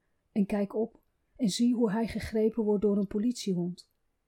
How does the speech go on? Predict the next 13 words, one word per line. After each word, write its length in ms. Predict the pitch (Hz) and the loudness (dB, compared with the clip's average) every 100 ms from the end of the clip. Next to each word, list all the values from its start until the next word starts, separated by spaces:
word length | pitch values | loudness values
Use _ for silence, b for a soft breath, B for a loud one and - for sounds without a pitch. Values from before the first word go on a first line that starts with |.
| _ _ | _ _
Vreselijk 720 | _ - - 247 233 - 190 - | _ -8 2 4 4 2 -2 -2
om 160 | 196 | -4
te 100 | 208 | -4
zien 300 | 190 220 202 | -4 0 0
en 100 | 196 | 0
te 100 | 185 | 0
horen. 440 | 196 208 196 180 - _ _ _ _ _ | 0 2 0 -4 -10 _ _ _ _ _
Ik 180 | 247 - | -12 -4
kan 180 | 277 240 | 0 4
hem 160 | 202 | 6
nog 240 | 226 269 - | 6 2 2
horen 260 | 226 208 | 2 2
gillen. 420 | 190 - 220 175 | -2 -2 -2 -2